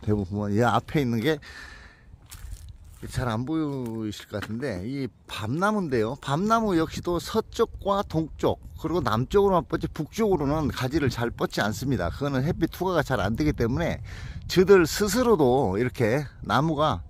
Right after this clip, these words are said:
이제 동서로 많이 뻗으면서 이제 남쪽으로도 자기들이 좀 적게 뻗습니다. 이제 그리고 그러니까 모든 나무가 스스로도 알아서 하지만은 사람이 전정을 할 적에도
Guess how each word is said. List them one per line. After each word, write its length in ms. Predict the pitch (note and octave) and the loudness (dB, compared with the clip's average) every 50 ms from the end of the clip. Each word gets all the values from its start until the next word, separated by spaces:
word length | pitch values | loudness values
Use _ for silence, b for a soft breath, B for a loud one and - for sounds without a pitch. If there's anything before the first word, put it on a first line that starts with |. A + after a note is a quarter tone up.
| B B B B B B B - - - - - - | B B B B B B B -16 -16 -16 -10 -4 0
이제 200 | C3 C3 B2 A#2+ | 2 4 4 2
동서로 560 | A2 - B2+ D3+ F3 F#3+ G3 - G3 F#3 D#3+ C#3+ | 2 2 2 4 4 4 4 4 4 4 4 4
많이 280 | A#2+ F#2+ G2+ A2+ C3+ C#3+ | 2 2 2 2 2 2
뻗으면서 640 | - - D#3+ E3+ F3 E3 C#3 B2 A2 D3 C3 A#2+ | 2 2 0 2 2 0 0 0 2 2 2 2
이제 160 | A#2 A2 A2 | 2 2 2
남쪽으로도 720 | G#2 G2+ G2+ A#2+ C3+ - - F#3 F3+ E3+ D3 C3+ D3+ E3 D#3+ | 4 4 4 2 2 2 2 2 2 2 2 2 2 0 0
자기들이 440 | - A#2+ A2+ A2+ C3+ A2+ B2 A2+ | 0 0 -2 0 0 -2 -2 -4
좀 140 | - - B2 B2 | -4 -4 -6 -6
적게 340 | - - F2 E2+ - - - | -6 -8 -10 -4 0 0 0
뻗습니다. 640 | - - C3+ B2+ - C3 A#2 A2+ E2 D2 D2 D#2 D#2+ D#2+ | 2 0 -2 -2 -2 -2 -4 -2 -2 -4 -4 -6 -6 -6
이제 100 | D2 E2 F2+ | -6 -6 -4
그리고 360 | - B2+ B2 A#2+ A2 A2+ B2+ C3+ C3 B B B B B B B B - | 0 0 2 2 2 0 -2 -4 -8 B B B B B B B B -4
그러니까 280 | - D3+ D#3+ D#3 - B2+ | -2 0 0 2 0 2
모든 280 | A#2+ D3 E3 E3 E3 | 2 2 2 2 2
나무가 300 | D3+ D#3 D3+ D3+ C#3+ C3 | 4 4 4 2 2 0
스스로도 760 | B2 - G#3 A3 G3+ G3+ G#3 A3 G3+ E3+ E3+ D#3 D3+ C#3+ A#2+ | 2 4 6 6 6 6 6 6 6 6 4 4 4 4 4
알아서 320 | F#2 G#2 B2+ D3 - C#3+ C#3 | 4 4 4 4 4 2 2
하지만은 500 | C3+ D3 B2+ C#3 C#3 C3+ C#3+ E3+ E3 C3 | 0 0 0 0 0 0 2 2 0 0
사람이 520 | - D3 F3+ G3 G3+ G3+ F3+ F3+ F3+ E3+ | 0 0 2 4 4 4 4 2 0 -2
전정을 480 | - - D3 C#3 D3+ C#3 D3 C#3 C3 B2+ | 0 0 2 2 2 2 0 0 0 0
할 100 | C3+ C#3 - - - | -2 -4 -6 -6 -4
적에도 600 | - D#3+ C3+ D3 C3+ A2+ A2+ G#2+ C3 C#3+ A2 F2+ | -2 2 4 4 4 6 4 4 4 4 2 0